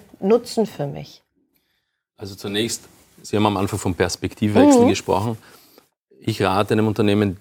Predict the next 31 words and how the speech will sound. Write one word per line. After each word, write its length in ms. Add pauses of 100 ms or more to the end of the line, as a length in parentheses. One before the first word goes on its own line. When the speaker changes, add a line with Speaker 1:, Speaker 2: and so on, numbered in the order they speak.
(120)
Speaker 2:
seine 240
Mitarbeiter, 540
aber 100
auch 60
seine 200
Kunden 460 (200)
als 260
Investoren 600
zu 100
betrachten. 600 (960)
Das 140
heißt, 260
die 120
investieren 640
entweder 280
ihr 100
Geld 340
oder 260
ihre 300 (240)
Lebenszeit 800 (680)
in 300
meine 380
Unternehmung 520
für 300 (340)
eben 280 (160)
ungefähr 300
drei 200
Jahre. 300 (1300)
Und 320 (400)
wie, 400
äh, 380